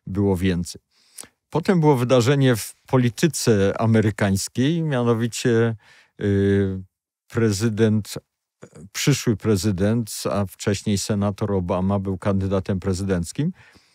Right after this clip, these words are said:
To był najbardziej proaborcyjny polityk w historii Stanów Zjednoczonych. To był polityk, który głosował nawet przeciwko ratowaniu dzieci, które przeżyły nieudaną aborcję. To znaczy, jeżeli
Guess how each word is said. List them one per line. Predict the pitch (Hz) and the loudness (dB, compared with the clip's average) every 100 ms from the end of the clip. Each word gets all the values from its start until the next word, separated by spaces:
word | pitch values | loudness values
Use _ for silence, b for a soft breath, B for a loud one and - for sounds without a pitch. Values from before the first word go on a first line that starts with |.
| b b _ _ _ | b b _ _ _
To | 151 | -2
był | 156 151 | 0 0
najbardziej | 135 117 107 123 117 123 120 - _ | 2 2 2 0 0 0 0 -2 _
proaborcyjny | 120 120 117 - 104 101 101 - 113 104 101 | 2 4 4 0 -2 -2 -4 -4 0 2 2
polityk | 95 - 92 92 - 87 - | 0 -2 -2 -2 -2 -6 -6
w | - - - | -20 -20 -12
historii | 92 - 95 90 | -12 -8 -6 -6
Stanów | - 87 85 | -6 -8 -6
Zjednoczonych. | 85 78 87 - 73 | -8 -8 -8 -8 -8
To | 127 | -4
był | 131 | -4
polityk, | - 120 120 131 110 | -2 -2 0 -2 -6
który | - 110 107 101 b b b | -4 -2 0 -2 b b b
głosował | 101 107 104 - 120 113 107 | -4 0 0 2 2 2 2
nawet | 104 104 107 - | 2 2 0 -4
przeciwko | - 107 95 - 113 - 110 | -4 -4 -2 -4 -6 -2 0
ratowaniu | 104 98 107 101 110 104 | 0 0 -2 0 2 0
dzieci, | 87 104 95 - 131 190 - b b b b | 2 0 0 -4 -2 -2 -4 b b b b
które | - - 127 123 | -18 0 2 4
przeżyły | - - 113 98 143 135 127 | 0 0 2 4 2 4 4
nieudaną | 117 110 107 110 110 104 | 4 4 2 2 2 2
aborcję. | 98 95 87 - - - | 0 -2 -4 -6 -10 -10
To | - | -6
znaczy, | 98 98 - 110 | -2 -2 -2 -6
jeżeli | 98 107 104 113 110 | -2 -2 0 2 2